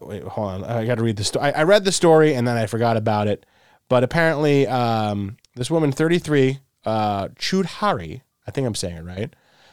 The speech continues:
thirty-three of Boone, North Carolina, pleaded guilty to second-degree murder in twenty nineteen death of McGuire, thirty-eight, who was Mc-, who was thirty years old. Uh, Chudhari's sister, Amanda McClure, and McGuire were a couple at the time of his murder inside the,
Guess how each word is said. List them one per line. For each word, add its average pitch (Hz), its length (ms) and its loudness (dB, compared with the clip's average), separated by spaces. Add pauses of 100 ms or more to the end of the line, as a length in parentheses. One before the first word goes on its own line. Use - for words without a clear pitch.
(120)
thirty-three 185 340 2
of 143 80 0
Boone, 147 180 4
North 147 160 4
Carolina, 123 380 2
pleaded 190 420 -2
guilty 131 420 2
to 117 120 -4
second-degree 160 560 0
murder 104 480 0 (360)
in 107 120 -4
twenty 143 240 0
nineteen 147 440 0
death 107 300 -2
of 113 120 -10
McGuire, 123 680 0
thirty-eight, 139 800 -4 (320)
who 123 80 -10
was 120 160 0
Mc-, 113 280 -6
who 117 100 -14
was 117 180 -4
thirty 135 180 2
years 110 220 0
old. 87 260 -8 (440)
Uh, 107 400 0 (200)
Chudhari's 208 440 0
sister, 113 680 2
Amanda 131 400 2
McClure, 110 720 2 (560)
and 110 180 0
McGuire 110 720 2
were 117 180 2
a 117 40 0
couple 196 420 0
at 180 120 -2
the 175 80 -2
time 101 480 -2
of 104 140 -4
his 107 160 0
murder 135 380 4
inside 131 640 0
the, 135 240 -2